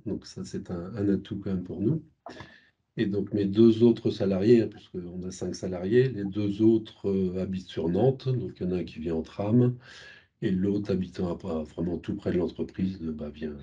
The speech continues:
vient à pied, quoi. Voilà, pour vous dresser un peu le portrait de l'entreprise. Euh, quant à moi, bah, moi je me déplace aussi en deux roues, mais alors là en deux roues thermiques.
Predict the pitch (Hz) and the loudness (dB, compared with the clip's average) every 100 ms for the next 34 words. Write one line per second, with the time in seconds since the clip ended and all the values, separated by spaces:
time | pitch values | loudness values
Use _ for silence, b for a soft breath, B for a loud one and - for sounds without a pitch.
0 | - 104 101 98 - 92 - - - _ | -4 2 2 2 -4 -4 -4 -6 -10 _
1 | _ _ _ _ _ _ _ _ _ _ | _ _ _ _ _ _ _ _ _ _
2 | _ b b b b _ - 95 87 - | _ b b b b _ -4 -2 -2 -6
3 | 90 95 - 92 - - 98 90 92 87 | -6 -4 0 -2 -2 -2 -2 0 -4 -6
4 | 92 - - 101 95 90 - - 131 147 | -6 -6 -2 2 2 0 -6 0 4 6
5 | 147 160 156 120 101 98 95 123 113 110 | 6 4 2 0 -2 -2 2 4 6 8
6 | 117 120 120 101 101 104 110 104 101 101 | 8 8 6 2 -4 -6 -4 -4 -4 -4
7 | 104 101 - - - - 123 107 - 117 | -4 -4 -6 -18 -18 -6 -4 -4 2 2
8 | 110 104 101 113 147 131 98 98 92 101 | 4 0 -2 0 2 0 -2 -4 -4 -4
9 | 101 98 98 104 107 110 - 113 101 - | -4 -4 -4 -4 -4 -4 0 2 2 0
10 | - - | -2 0